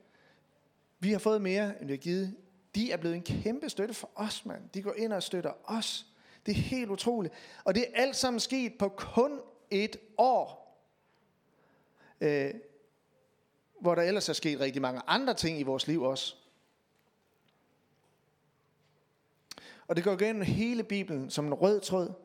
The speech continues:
at det handler om at elske sin næste. Og din næste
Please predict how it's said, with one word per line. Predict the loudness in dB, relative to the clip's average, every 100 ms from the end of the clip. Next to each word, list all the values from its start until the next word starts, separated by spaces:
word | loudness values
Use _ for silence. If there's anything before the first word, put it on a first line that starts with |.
| -20 _ -20 -20 _ _ _ _ _ _ -4
at | 0
det | 0
handler | 2 2 0
om | 0 0
at | 0 0
elske | 0 -2 -6
sin | -4 -4
næste. | -2 -4 -8 -14 -16 _ _ _ _ _
Og | -4 -2
din | -2 -2
næste | -2 -2 -4 -6